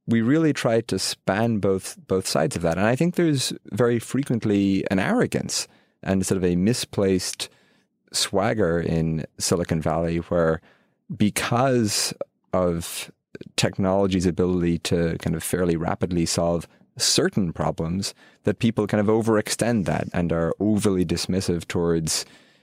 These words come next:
existing received wisdom or, or kind of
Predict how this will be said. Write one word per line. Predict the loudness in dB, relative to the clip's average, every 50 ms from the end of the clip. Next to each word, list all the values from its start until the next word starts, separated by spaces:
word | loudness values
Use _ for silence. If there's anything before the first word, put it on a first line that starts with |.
| _ _ _
existing | -4 -4 -2 0 0 0 0 0 0 0 0 0 0 0 -2 -2 -4 -6 _ _ _ _ _ -16
received | -12 -6 -4 -2 -2 0 2 2 2 2 2 0
wisdom | 2 2 2 2 0 0 2 2 2 2 0 0 -2 -2
or, | -2 -4 -2 -2
or | -2 -2 -2
kind | -2 -2 -2 -2
of | -2 -4 -8 -14 -14